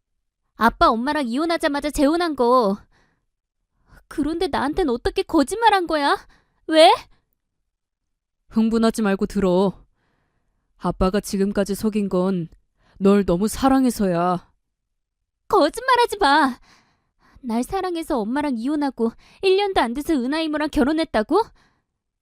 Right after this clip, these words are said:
Speaker 1: 내가 어리지만 바보는 아니야.
Speaker 2: 너한테 못했던 말이 있어. 사실 아빠가 이혼했던 건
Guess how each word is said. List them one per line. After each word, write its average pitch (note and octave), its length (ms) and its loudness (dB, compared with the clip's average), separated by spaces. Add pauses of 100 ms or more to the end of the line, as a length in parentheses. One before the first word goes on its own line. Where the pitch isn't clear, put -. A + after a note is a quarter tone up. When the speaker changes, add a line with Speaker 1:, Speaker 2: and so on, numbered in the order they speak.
(380)
Speaker 1:
내가 F#3+ 340 -4
어리지만 G#3+ 800 -4
바보는 D4+ 480 -2
아니야. G3 560 -6 (1900)
Speaker 2:
너한테 F#3+ 460 0
못했던 G3 720 -2
말이 F#3 280 0
있어. F#3 600 -4 (1000)
사실 F3 640 -2 (720)
아빠가 F#3+ 460 0
이혼했던 F#3 640 0
건 F3 420 -2